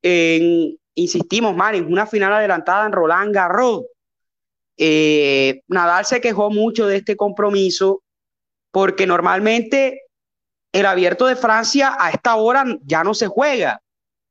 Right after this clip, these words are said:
Eh, se, se lo ha-, lo hacen temprano, a las ocho o nueve de la mañana en Colombia, digamos tres, cuatro de la tarde en Europa. A esta hora en Francia son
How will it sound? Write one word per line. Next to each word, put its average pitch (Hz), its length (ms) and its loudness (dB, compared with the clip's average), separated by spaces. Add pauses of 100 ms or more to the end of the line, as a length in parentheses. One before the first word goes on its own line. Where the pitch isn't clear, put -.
Eh, 156 160 0
se, - 240 -6
se 175 260 -2
lo 156 380 0
ha-, 139 60 -2 (240)
lo 151 220 2
hacen 269 520 -2 (200)
temprano, 185 720 -2
a 135 80 2
las 131 180 0 (280)
ocho 226 420 -2
o 165 40 0
nueve 185 220 0
de 226 60 0
la 214 80 0
mañana 190 340 0
en 226 100 -6
Colombia, 247 600 0 (540)
digamos 160 500 0
tres, 220 300 0
cuatro 185 300 0
de 220 80 0
la 180 160 -2
tarde 202 320 0
en 190 80 0
Europa. 233 580 0 (880)
A 175 140 -2
esta 247 240 0
hora 247 240 0
en 240 100 -6
Francia 233 480 0
son 214 880 0